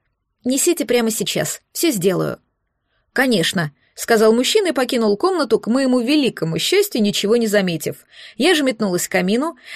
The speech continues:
за задние лапы вытащила дракончика из мазного в саже и сказала: «Ну и что ты делаешь? Нельзя себя так вести, когда ты в чужом доме». «А как можно?» — тут же спросил дракон.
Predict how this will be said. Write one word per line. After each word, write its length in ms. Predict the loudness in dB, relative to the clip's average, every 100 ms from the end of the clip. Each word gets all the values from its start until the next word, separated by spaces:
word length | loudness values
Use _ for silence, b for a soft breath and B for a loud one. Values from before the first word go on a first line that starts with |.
| B
за 160 | 2
задние 280 | 2 2 2
лапы 240 | 0 2 2
вытащила 460 | 0 0 0 0
дракончика 580 | 2 0 0 -2 -2 -2
из 260 | -4 -4 -2
мазного 380 | -2 0 -2
в 60 | -2
саже 340 | -2 -2 -2 -6
и 80 | -4
сказала: 540 | -2 0 0 0 -2 -6 _ _ _ _ _ _
«Ну 200 | -2 0
и 20 |
что 200 | 0 -2
ты 120 | -2
делаешь? 520 | 0 0 -2 -6 -10 -16 b b -2
Нельзя 320 | 0 2 0
себя 180 | 0 -2
так 180 | -2
вести, 280 | -2 -2 -2
когда 320 | 0 0 0
ты 80 | 0
в 60 | -2
чужом 360 | -2 -2 0
доме». 380 | 2 0 0 -6 _ _ _ _ _ _ _ _ _ 0
«А 120 | 0
как 200 | 2 0
можно?» — 480 | 0 -2 -2 -2 -4 b b b _
тут 200 | 2 2
же 80 | 2
спросил 460 | 0 0 0 0
дракон. 560 | 0 0 2 0 0 -4